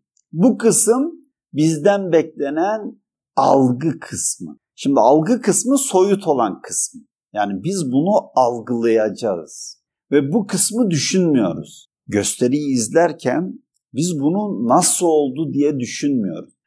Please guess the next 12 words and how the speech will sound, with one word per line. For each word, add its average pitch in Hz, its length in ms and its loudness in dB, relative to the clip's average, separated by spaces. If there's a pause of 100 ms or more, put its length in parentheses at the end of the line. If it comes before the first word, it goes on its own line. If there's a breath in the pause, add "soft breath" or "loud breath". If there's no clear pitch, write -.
(200)
Biz 113 100 0
sadece 175 520 2
gösteriye 123 680 0
odaklanıyoruz. 92 960 -4
Gösteri 123 880 -2 (400)
gerçekler 123 840 0
üzerine 101 880 -2 (240)
kurgulanmış 95 880 -2
bir 85 200 -6
gösteri. 78 500 -10 (240)
Hepsi 220 460 2
gerçek. 98 520 0